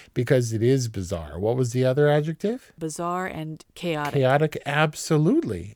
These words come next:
Speaker 1: That's the overall effect, when in fact, apparently, it was very carefully and deliberately constructed.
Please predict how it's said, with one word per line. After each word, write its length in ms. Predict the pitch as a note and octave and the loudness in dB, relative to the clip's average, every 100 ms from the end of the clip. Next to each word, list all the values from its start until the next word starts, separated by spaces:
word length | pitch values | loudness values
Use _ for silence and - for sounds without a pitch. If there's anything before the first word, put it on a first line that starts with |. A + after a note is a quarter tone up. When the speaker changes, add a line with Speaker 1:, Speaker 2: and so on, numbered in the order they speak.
| - | -2
Speaker 1:
That's 200 | D#3 - | -2 0
the 220 | - C#3+ | 0 2
overall 580 | D3 D3 C#3 C3 B2+ G#2+ | 6 6 6 4 4 2
effect, 540 | F#2+ - A2+ - - - - - - | -2 -2 -2 -4 -16 -20 -20 -16 -4
when 220 | B2+ C#3 | 0 2
in 100 | D3+ | 0
fact, 420 | - A#2 E3+ - | 0 -2 -2 -4
apparently, 680 | C3+ - C3 C#4+ D#3 D#3+ A3+ | -10 -4 -2 -2 -2 -2 -2
it 100 | B2+ | 0
was 200 | A#2 G#2 | 0 -2
very 380 | G2+ G#2+ G#2+ A#2+ | -4 0 2 2
carefully 640 | A#2 C3 B2+ - C3 C#3 - | 0 0 0 0 -2 -2 -2
and 160 | B2 | -2
deliberately 720 | G#2+ G#2 G2+ A2+ A2 A2 G#2 | 0 -2 0 0 0 -2 -4
constructed. 680 | G#2 G#2 - F#2+ F2+ - - | -6 -6 -4 -6 -6 -10 -18